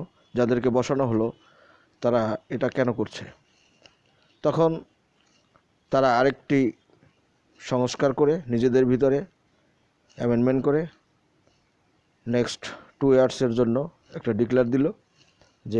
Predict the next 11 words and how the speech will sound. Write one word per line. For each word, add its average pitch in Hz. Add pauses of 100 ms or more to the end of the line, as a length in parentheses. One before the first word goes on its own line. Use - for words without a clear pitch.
এই 104
সরকার 127 (100)
দুই 123
বছরের 104
জন্য 104 (100)
থাকবে। - (2000)
আমরা 170
ভুলে 160
যাইনি, 139 (840)
নিশ্চয়ই 139 (200)
আমাদের 120